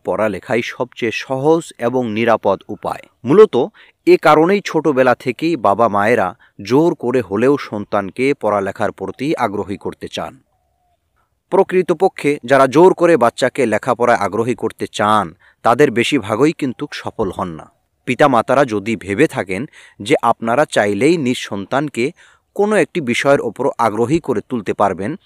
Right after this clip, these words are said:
সেটা কিন্তু সম্পূর্ণ ভুল ধারণা। বিষয়টি একটা উদাহরণের মাধ্যমে আপনাদেরকে বোঝানো যাক। প্রিয় দর্শক, আপনাদের নিজ সন্তানকে একটা বীজের মতো করে দেখতে হবে। আপনারা যখন একটি বীজ রোপণ করেন,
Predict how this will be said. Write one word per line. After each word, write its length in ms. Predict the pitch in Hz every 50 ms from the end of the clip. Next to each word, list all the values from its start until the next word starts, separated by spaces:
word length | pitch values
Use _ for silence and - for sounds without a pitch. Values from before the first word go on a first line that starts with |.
| _ _ _ _ _ -
সেটা 300 | - - - 165 156 131
কিন্তু 320 | - - 107 98 - 165 -
সম্পূর্ণ 480 | - - - 131 117 - 110 107 98 90
ভুল 240 | 90 104 120 139
ধারণা। 380 | 117 95 90 80 76 - - _ _ _ _ _ _ _ _ _ _ _ _ _ _ _ _ _ _ _ _ _ _ _ _ _ _ _ _
বিষয়টি 380 | 120 123 - 170 139 - - 135
একটা 220 | 113 - _ 139
উদাহরণের 500 | 123 135 127 104 110 113 117 113 113 113
মাধ্যমে 420 | 101 98 98 85 - 107 120 135 - -
আপনাদেরকে 520 | 113 - - 95 90 85 95 90 - 147
বোঝানো 400 | 143 131 131 113 95 - - 95
যাক। 160 | 78 80 - - _ _ _ _ _ _ _
প্রিয় 140 | - 214 190
দর্শক, 360 | 160 131 - - 143 156 - _ _ - - - - - _ _
আপনাদের 420 | 131 147 170 196 202 185 220 196
নিজ 180 | 170 156 190 185
সন্তানকে 720 | - - 156 135 131 120 156 160 165 151 - 123 135 - -
একটা 280 | 127 - _ - 117
বীজের 420 | 104 101 117 120 117 156 185 185 156
মতো 260 | 135 123 - 117 101
করে 220 | - 101 123 165
দেখতে 300 | 175 147 - - - 104
হবে। 280 | 82 85 82 - 78 - _ _ _ _ _ _ _ _ _ _ _ _ _ _
আপনারা 360 | 113 117 - - 127 127 123
যখন 300 | 107 117 113 - 135 117
একটি 220 | 110 - _ 131
বীজ 360 | 98 85 95 127 135 127 - 110
রোপণ 380 | 101 104 107 - 123 120 110
করেন, 460 | 98 - 117 123 135 139 127 101 80